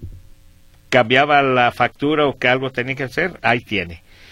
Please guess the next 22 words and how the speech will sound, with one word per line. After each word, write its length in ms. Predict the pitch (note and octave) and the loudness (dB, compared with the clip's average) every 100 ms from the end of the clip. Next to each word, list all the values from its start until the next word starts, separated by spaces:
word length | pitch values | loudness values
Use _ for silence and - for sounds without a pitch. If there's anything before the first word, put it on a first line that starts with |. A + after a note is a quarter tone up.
| - - | -20 -4
Buenas 320 | A#2 E3 F#3+ - | 0 2 0 0
tardes, 260 | F3+ E3+ | 0 0
panel 340 | - E3 E3+ D#3+ | 0 0 0 0
de 80 | D#3+ | 0
Automanía. 800 | D#3+ - D3+ C3+ A#2 G#2 F2+ D#2 | -2 -4 -2 -2 0 -2 -2 -6
Los 160 | A#2+ B2 | -8 -2
felicito 480 | C3+ B2+ E3 F3 E3+ | 0 0 -4 -6 -4
por 180 | D#3+ C#3+ | -4 -2
su 120 | C3+ | -2
excelente 480 | - C3 D#3 D#3+ D#3+ | -2 -2 -2 -2 -4
programa 540 | D3 C#3 D3+ E3+ F3+ | -2 0 0 0 -2
y 120 | C3+ C3 | -2 0
me 100 | B2 | 0
apunto 500 | - D3+ E3+ F3 D#3+ | -2 -8 -6 -4 -2
por 200 | D#3 C#3+ | 0 0
el 60 | |
autolavado. 600 | C3 C3 C3 C3 D#3+ E3 | 0 -2 -2 2 2 2
Mi 140 | D#3 C3+ | -2 -4
nombre 320 | C3+ C#3+ D3+ | -6 -2 -2
es 100 | E3 | -2
Carlos 380 | - C#3 D3 C3+ | 0 0 0 -2
Huerta. 420 | C3+ C3+ - A2 | 0 0 0 -6